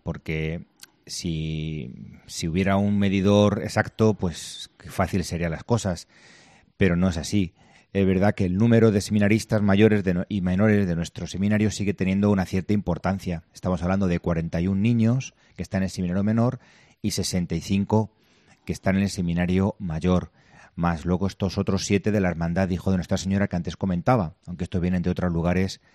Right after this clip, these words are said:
casi todos, mejor dicho, vienen de otros lugares de, de España y de, y del mundo. En todo caso, eso puede ser un criterio para decir cómo está la vida religiosa de nuestra, de, de nuestra archidiócesis. Y por tanto, pues bueno, se ve que todavía existe una cierta vitalidad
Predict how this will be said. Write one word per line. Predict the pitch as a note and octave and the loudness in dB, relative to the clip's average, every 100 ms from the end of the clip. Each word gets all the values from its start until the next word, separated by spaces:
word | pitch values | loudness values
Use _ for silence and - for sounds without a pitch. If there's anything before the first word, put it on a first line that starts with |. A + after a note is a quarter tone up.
| - | -12
casi | F2 - E2 | -10 -6 -2
todos, | G2 G2 F2 | 0 0 -4
mejor | E2+ F2+ | -6 -4
dicho, | F2 - G2+ - - - | -4 -2 -6 -6 -20 -4
vienen | F#2 F#2 | 0 2
de | |
otros | F2 F#2 | 2 0
lugares | E2+ E2 F2+ F2+ | 0 0 0 0
de, | E2 D#2+ D#2+ | 0 -2 -4
de | E2 | -8
España | - F#2 F#2+ G2 - | -4 -2 0 -2 -4
y | F2 | -6
de, | E2 E2 | -6 -6
y | F#2+ | -6
del | E2 | -6
mundo. | D#2+ D#2 C#2+ - _ _ - - - | -4 -6 -8 -14 _ _ -20 -20 -6
En | G2 | 2
todo | A2+ A2+ | 6 8
caso, | A2+ A2+ | 6 6
eso | G2+ A2 | 4 2
puede | - G#2+ G2+ | 2 4 4
ser | A2+ | 4
un | G#2+ | 0
criterio | - G#2+ G2+ G#2 | 0 2 4 4
para | G#2 F#2+ | 4 4
decir | F2 D#2+ G2 - | 2 0 -2 2
cómo | G2+ | 0
está | G2 - G2+ | 0 0 2
la | F#2 | 2
vida | G2+ G2 | 2 2
religiosa | F#2 F2 A#2 A2 F#2 | 0 0 0 0 0
de | E2+ | 0
nuestra, | F2 - F2+ E2 D#2+ _ _ - _ - | -2 -2 -2 -2 -4 _ _ -20 _ -10
de, | F2 F#2+ | 0 0
de | G#2 G2 | 2 0
nuestra | F#2 - F#2 | 0 2 0
archidiócesis. | F2+ - G2+ F#2 G2 E2+ D#2+ - _ - | 0 2 2 2 0 -4 -8 -12 _ -8
Y | |
por | F#2+ F#2+ | -2 0
tanto, | F#2+ F#2+ A2 | 2 2 0
pues | F#2 D#2+ | -2 0
bueno, | G#2+ A#2 | -2 -2
se | - | -4
ve | F2 F#2 | -2 0
que | - | 2
todavía | F#2 F2 E2 F#2+ G2 A2 | 2 2 2 2 2 0
existe | G#2+ - F#2 - G#2 | -4 -6 -6 0 0
una | F#2+ | 2
cierta | F2 G2 D#2+ G2 | 0 -2 0 0
vitalidad | F2+ F#2+ F2 F2+ A#2 B2+ | 2 0 0 2 2 2